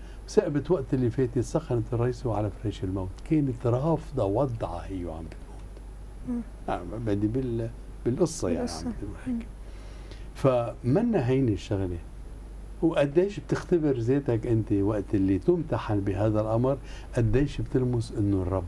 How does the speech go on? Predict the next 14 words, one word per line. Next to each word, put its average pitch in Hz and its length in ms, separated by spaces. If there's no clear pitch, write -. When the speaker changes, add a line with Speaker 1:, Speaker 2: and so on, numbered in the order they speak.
Speaker 1:
معك. 76 100
فإذا 92 280
بقول 185 300
لهم 139 140
هوني، 143 440
آه، 104 440
ما 135 100
تاخذوا 131 360
أي 123 200
شيء، 160 380
بدكم 131 540
تحطوا - 380
السلام. 156 640
وين 143 300